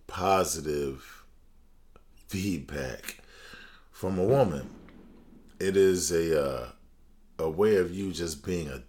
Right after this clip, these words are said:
dick, literally. Just like what you're sending them. You're just being a dick. And it really is some passive aggressive stuff that most of you dudes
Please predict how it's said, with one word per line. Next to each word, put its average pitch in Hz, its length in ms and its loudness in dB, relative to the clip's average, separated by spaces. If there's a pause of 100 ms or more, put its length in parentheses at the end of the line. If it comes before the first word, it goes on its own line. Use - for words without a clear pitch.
dick, - 480 -6 (180)
literally. 71 720 -4 (840)
Just 104 200 0
like 110 240 2
what - 160 -4
you're 95 80 -6
sending 80 360 -2
them. 60 280 -14
You're 92 140 -10
just 104 240 -6
being 110 240 -2
a 98 60 -4
dick. - 540 -4 (1500)
And 90 600 0 (600)
it 87 60 -10
really 131 320 2
is 113 160 2
some 95 160 -2
passive 90 480 2
aggressive 82 560 -4
stuff 82 440 -4 (120)
that 78 340 -6
most 101 320 0
of 90 60 -10
you 90 160 -4
dudes 80 580 -8